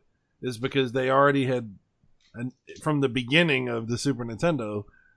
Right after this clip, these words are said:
special chips being, uh, uh, included in cartridges. Like, Pilot Wings even had one. Um, and those special chips f-, for a lot of, a lot of these games were actually C P Us.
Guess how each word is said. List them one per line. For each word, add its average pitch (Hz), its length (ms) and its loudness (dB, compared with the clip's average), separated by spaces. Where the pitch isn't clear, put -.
special 139 560 -2
chips - 320 -2
being, 123 320 -4
uh, 117 180 -10
uh, 120 40 -8
included 127 600 0
in 113 100 -8
cartridges. 143 720 0
Like, 110 200 -10
Pilot 139 380 0
Wings 101 260 -10
even 95 220 -12
had 95 220 -12
one. 82 200 -18
Um, 120 540 -2
and 135 160 -4
those 190 220 4
special 160 340 2
chips 226 500 0
f-, - 180 -20
for 127 280 0
a 117 60 -2
lot 185 220 2
of, 160 140 -2
a 131 80 -4
lot 214 200 4
of 214 60 4
these 139 140 0
games 120 380 -4
were 139 80 4
actually 156 400 0
C 196 260 0
P 196 120 4
Us. 233 580 0